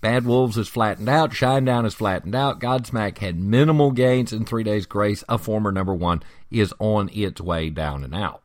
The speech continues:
With all that stability at the top, there's not a lot of room for movement in the top ten. Muse goes thirteen to nine, Five Finger Death Punch, Gone Away,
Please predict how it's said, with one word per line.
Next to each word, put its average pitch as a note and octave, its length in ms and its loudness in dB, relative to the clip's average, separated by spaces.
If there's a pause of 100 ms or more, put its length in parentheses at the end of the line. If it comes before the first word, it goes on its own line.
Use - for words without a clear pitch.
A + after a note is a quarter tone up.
(120)
With D3+ 200 4
all E3+ 180 10
that D#3 200 2
stability D#3 600 2
at B2 100 0
the C3 80 0
top, - 400 4
there's C3+ 180 -2
not C3 160 0
a B2+ 60 -2
lot A#2+ 180 4
of C3 80 2
room B2 200 4
for D#3 100 -2
movement F3 400 2
in F#2 60 -6
the A2+ 80 -2
top F#2+ 300 -4
ten. G#2+ 300 -2
Muse C#3+ 280 0
goes B2+ 260 0
thirteen D3 560 -2
to C3+ 80 0
nine, A2+ 440 0
Five A#2 280 -4
Finger A2+ 220 -2
Death A2+ 260 -2
Punch, A2 320 -4
Gone G2 240 -2
Away, G#2+ 540 2